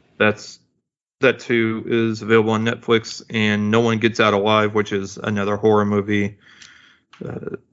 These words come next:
set at a house in a bunch of teens. So, ooh, scary. Then The Wonder with Florence Pugh that came out last year. I never got around to watching it, so I'm gonna try to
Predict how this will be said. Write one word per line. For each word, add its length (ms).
set 460
at 160
a 60
house 520
in 200
a 20
bunch 280
of 60
teens. 640
So, 520
ooh, 220
scary. 380
Then 340
The 100
Wonder 420
with 580
Florence 380
Pugh 360
that 200
came 180
out 200
last 320
year. 100
I 40
never 220
got 120
around 220
to 40
watching 420
it, 140
so 120
I'm 60
gonna 80
try 240
to 100